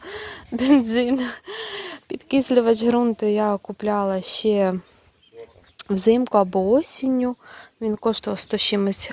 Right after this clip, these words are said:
гривень. Лохина по сто десять гривень. Відра по сто сорок п'ять гривень. Кислий торф, е, шістдесят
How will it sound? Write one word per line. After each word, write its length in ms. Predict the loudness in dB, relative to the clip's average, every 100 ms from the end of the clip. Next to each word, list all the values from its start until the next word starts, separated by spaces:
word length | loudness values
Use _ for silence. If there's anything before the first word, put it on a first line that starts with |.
| -4
гривень. 680 | -4 0 2 2 0 -2 -4 -12 -20 -10 0
Лохина 520 | 0 4 2 2 -2
по 180 | -4 -6
сто 240 | -2 -2
десять 460 | 2 4 4 0 0
гривень. 520 | 4 4 4 2 -2 -10 -20 -20 -16 -6
Відра 540 | 2 4 4 4 2 -2
по 200 | 4 4
сто 300 | 4 2 2
сорок 520 | 2 2 2 0 -6 -14
п'ять 520 | -2 2 4 2 -4 -14 _ _ -6
гривень. 560 | 2 2 2 0 -4 -6 -20 -2
Кислий 560 | 4 4 2 2 2 2 -2
торф, 760 | -4 0 0 0 -4 -10 -16 -16 -18 -20 -20 -18 -16 -8 0
е, 440 | 2 4 2 0
шістдесят 1040 | -2 -2 -4 0 0 0 -2 0 -2 -8